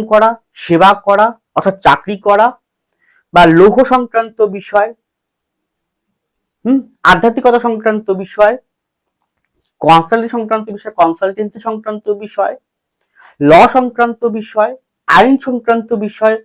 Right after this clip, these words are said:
অর্থনীতি সংক্রান্ত বিষয়, আরো প্রভূত কর্ম রয়েছে যা আপনি করতে পারলে এবং সেটা যদি সঠিক পথে সঠিকভাবে করতে পারেন,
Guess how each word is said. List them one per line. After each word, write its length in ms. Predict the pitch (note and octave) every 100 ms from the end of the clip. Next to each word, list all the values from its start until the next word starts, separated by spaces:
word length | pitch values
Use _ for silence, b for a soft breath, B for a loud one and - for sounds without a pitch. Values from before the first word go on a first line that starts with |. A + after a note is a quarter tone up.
| _ -
অর্থনীতি 520 | E3+ A#3 A#3+ B3 C#4
সংক্রান্ত 500 | - B3 A#3 A3+ A3
বিষয়, 460 | G#3+ G3+ - G#3+ A3+ - _ _ _ _ b b
আরো 120 | D4+
প্রভূত 460 | D#4+ C#4 B3 D#4 E4 E4 - _
কর্ম 280 | A3 A3+ A#3 A#3
রয়েছে 400 | G3+ F#3 F#3 F#3+ D3+
যা 140 | C3 D3+
আপনি 240 | - E3 -
করতে 320 | D3 - F#3
পারলে 400 | F3+ F#3 F3+ D3 D#3+ G#3+ b b -
এবং 160 | G3+ A3
সেটা 180 | A3 A3+
যদি 160 | A3+ A3 -
সঠিক 380 | D#3 C#3+ A3+ A3
পথে 220 | G#3 G3+ -
সঠিকভাবে 800 | - C#3+ G#3+ E3 - D3+ D#3 A3
করতে 300 | F#3+ - F#3
পারেন, 420 | D#3+ D#3 E3